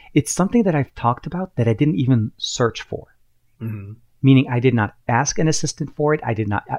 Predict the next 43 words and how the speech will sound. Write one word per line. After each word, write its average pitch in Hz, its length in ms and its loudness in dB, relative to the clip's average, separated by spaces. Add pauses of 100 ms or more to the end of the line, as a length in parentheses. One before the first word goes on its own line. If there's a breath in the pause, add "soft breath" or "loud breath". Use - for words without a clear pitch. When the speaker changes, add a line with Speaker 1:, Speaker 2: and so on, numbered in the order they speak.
Speaker 1:
the - 140 -10
only 147 240 2
thing 180 140 0
I 185 60 -2
did 131 300 2
was 101 200 -6 (380)
talk 165 300 -2
about - 260 -4
it. - 120 -14 (480)
It 131 120 2
was 127 160 2
a 127 40 4
weird 123 320 2
conversation. 131 600 0
We 117 100 0
were 156 120 0
talking 131 360 -2
about 107 220 -2 (260)
beach 120 260 -2
umbrellas. - 520 -6 (1200)
We 104 100 0
weren't 135 300 4
going 196 220 4
to 220 100 -2
the 131 80 0
beach. - 420 -4
I 95 60 0
wasn't 101 260 0
searching 160 380 0
for 127 140 -6
beaches. 101 380 -4 (380 soft breath)
It 95 160 -4
was 98 160 -6
a, 107 80 0 (400)
and 95 180 -2
suddenly 113 500 0
Instagram 123 640 0
shows 98 280 -4
me 101 140 -2
a 95 60 -4
great 107 460 0
sponsored 92 400 -6
post 180 460 4